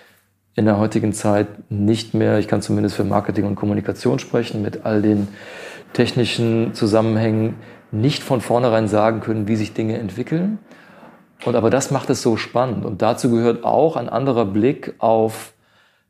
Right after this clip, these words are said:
das Führen und das Managen. Also da habe ich mich auch in den letzten Jahren tatsächlich mit, mit befasst,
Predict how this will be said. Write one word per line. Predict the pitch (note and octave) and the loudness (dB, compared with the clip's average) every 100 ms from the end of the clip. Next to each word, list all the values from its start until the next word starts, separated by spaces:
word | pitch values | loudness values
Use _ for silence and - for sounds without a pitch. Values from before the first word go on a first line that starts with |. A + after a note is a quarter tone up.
| _ | _
das | - G#2 - | -4 -4 -4
Führen | - C3 C#3+ D3 A2+ | -4 2 4 4 2
und | G#2 G2 | 0 -2
das | G2 | -4
Managen. | G#2 A2 B2+ G#2 - - - - | 0 2 2 0 -4 -8 -8 -2
Also | G#2 | 0
da | G#2 | 2
habe | G#2 A2+ | 2 0
ich | |
mich | A2 A2+ | -2 -2
auch | B2+ | -2
in | B2+ | -2
den | A2 | -4
letzten | G#2+ A#2 | -4 -2
Jahren | G#2+ A2 A2+ A2 - - _ _ _ _ _ | 0 0 -2 -4 -12 -20 _ _ _ _ _
tatsächlich | - A#2+ D3 D#3 C#3+ | 0 2 2 2 0
mit, | C#3 - | -2 -2
mit | C3 - - - | -2 -4 -10 -4
befasst, | A2+ - E3 - - - | -2 0 0 0 -10 -18